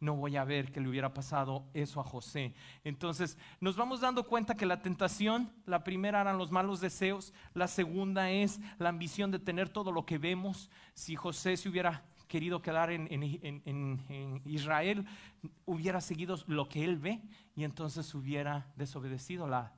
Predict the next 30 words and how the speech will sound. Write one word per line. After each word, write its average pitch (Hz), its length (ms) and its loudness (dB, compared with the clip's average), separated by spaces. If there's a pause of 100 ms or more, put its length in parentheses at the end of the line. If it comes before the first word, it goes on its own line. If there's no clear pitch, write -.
la 135 120 2
voz 135 240 -4
de 127 120 -6
Dios, 131 440 -4
el 135 100 -4
sueño 151 400 -6
de 117 120 -6
Dios, 127 340 -4 (420)
y 143 480 0 (220)
Jesús 190 440 -4
hubiera 185 460 -2 (200)
fallecido. 185 640 -2 (640)
En, 180 120 0 (100)
el, 202 180 0
el 202 260 0
primer 226 260 0
sueño 254 320 0
que 233 80 0
tiene, 262 480 0 (640)
si 185 200 0
no 208 120 4
lo 233 100 4
obedece, 233 640 0
Jesús 208 600 -2 (160)
hubiera 202 300 -4
crecido 208 360 -4
con 175 160 -6
una 196 140 0
mamá 175 260 -2
soltera. 208 460 -8